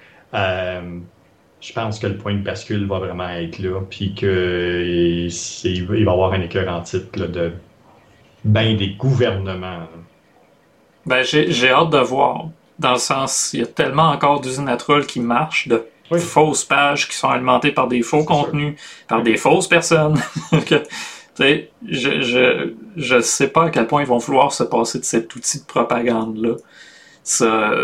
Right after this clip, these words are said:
Speaker 2: c'est, faut pas se le cacher, là. C'est un outil de propagande, là.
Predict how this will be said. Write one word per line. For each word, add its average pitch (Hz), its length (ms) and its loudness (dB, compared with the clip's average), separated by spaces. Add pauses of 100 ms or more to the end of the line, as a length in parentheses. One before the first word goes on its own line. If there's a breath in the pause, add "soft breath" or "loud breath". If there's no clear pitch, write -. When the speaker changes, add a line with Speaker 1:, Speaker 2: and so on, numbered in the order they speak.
Speaker 2:
c'est, - 240 -8 (180)
faut - 520 -10
pas 120 120 -4
se 127 120 -2
le 123 60 -4
cacher, 123 420 -2
là. 135 120 -14 (140)
C'est - 260 -8
un 120 140 -2
outil 113 200 -6
de - 60 -20
propagande, 120 640 -6
là. 127 80 -10